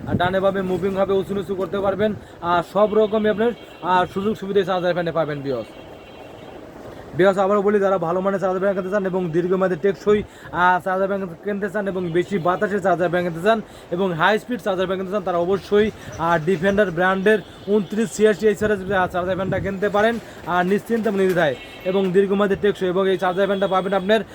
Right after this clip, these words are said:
আহ, পাঁচ বছরের ওয়ারেন্টি, পাঁচ বছর যে কোনো সমস্যা হবে আপনার, আহ, পাঁচ বছরের,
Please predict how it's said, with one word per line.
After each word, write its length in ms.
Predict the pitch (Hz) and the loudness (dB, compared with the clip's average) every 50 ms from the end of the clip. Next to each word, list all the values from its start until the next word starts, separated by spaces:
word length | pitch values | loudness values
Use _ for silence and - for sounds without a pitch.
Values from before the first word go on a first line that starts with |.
| - - | -14 -6
আহ, 220 | - 165 175 175 170 - | 0 2 4 4 4 4
পাঁচ 200 | 202 202 208 185 | 4 2 2 2
বছরের 400 | 190 202 214 208 - 220 214 202 | 0 -2 -2 -2 -2 -2 0 0
ওয়ারেন্টি, 420 | 185 185 185 190 180 160 165 160 160 | 2 2 0 0 -2 -4 -6 -6 -4
পাঁচ 180 | 180 180 180 | -4 -4 -4
বছর 200 | 175 202 196 202 | -2 -2 -2 -2
যে 140 | 180 151 170 | -2 -2 -4
কোনো 180 | 165 196 196 180 - | -4 -2 -4 -4 -4
সমস্যা 340 | 175 180 196 196 156 196 | -4 -2 -2 0 0 0
হবে 120 | 196 190 202 | 2 2 2
আপনার, 240 | 190 196 226 240 233 - - - - - - - - | 2 2 0 0 -2 -4 -12 -18 -18 -18 -12 -2 2
আহ, 180 | 180 185 180 - | 4 4 4 4
পাঁচ 200 | 196 190 196 180 | 2 2 2 2
বছরের, 440 | 190 208 196 202 214 220 240 262 | 0 -2 -2 0 2 4 4 4